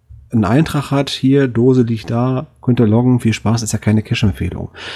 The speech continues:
Das heißt, für uns ist wichtig einfach, dass wir einen Cache haben, der inhaltlich schon sich gut präsentiert, wo wir sagen, guck mal, das liest sich gut, das macht neugierig.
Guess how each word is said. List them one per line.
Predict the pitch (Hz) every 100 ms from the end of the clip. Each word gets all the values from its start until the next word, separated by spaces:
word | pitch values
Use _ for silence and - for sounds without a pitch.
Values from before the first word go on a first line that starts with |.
| -
Das | - 110
heißt, | 113 -
für | 120
uns | 147 160
ist | 123
wichtig | 131 127 - 117
einfach, | 95 107 - 107
dass | - 101 -
wir | 87
einen | 95
Cache | 123 127 -
haben, | 113 110 110
der | 98 -
inhaltlich | 151 143 139 139 131 -
schon | 123 117
sich | 110 110
gut | - 151
präsentiert, | - 139 135 131 120 120 -
wo |
wir | 117
sagen, | 110 107 107
guck | -
mal, | 139 123 123 - - -
das | 107 -
liest | 120 131
sich | - 113 -
gut, | 117 127
das | 110 110
macht | 101 -
neugierig. | 113 117 131 135 139 139 135